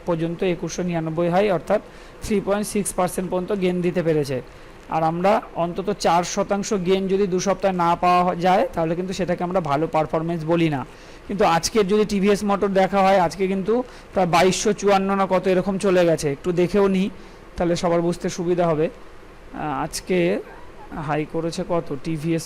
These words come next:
মোটর, হ্যাঁ বাইশশো চুয়ান্ন পর্যন্ত আজকে গেছে, কিন্তু আমাদের রুলস তো রুলস, রুলস তো ভাঙা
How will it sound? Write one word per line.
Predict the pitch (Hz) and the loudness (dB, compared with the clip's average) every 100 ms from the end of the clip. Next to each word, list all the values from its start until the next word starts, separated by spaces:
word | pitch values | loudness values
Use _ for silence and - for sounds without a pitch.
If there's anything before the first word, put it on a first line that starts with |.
| 170 | -4
মোটর, | 160 175 190 - - - - - - | -4 -4 -4 -6 -14 -16 -16 -8 -2
হ্যাঁ | 170 147 | 0 2
বাইশশো | 170 196 - 240 226 | 4 4 2 -2 2
চুয়ান্ন | 214 208 208 196 | 2 4 2 2
পর্যন্ত | 202 202 196 | 2 2 2
আজকে | 180 196 180 | 2 2 2
গেছে, | 170 175 | 2 0
কিন্তু | 185 190 | 0 2
আমাদের | 185 196 196 190 | 2 2 2 2
রুলস | 208 190 - | 2 0 2
তো | 196 | 2
রুলস, | 196 202 202 - - 185 | 4 2 -2 -8 -6 -2
রুলস | 180 185 - | -2 -2 -2
তো | 170 | 0
ভাঙা | 175 | 2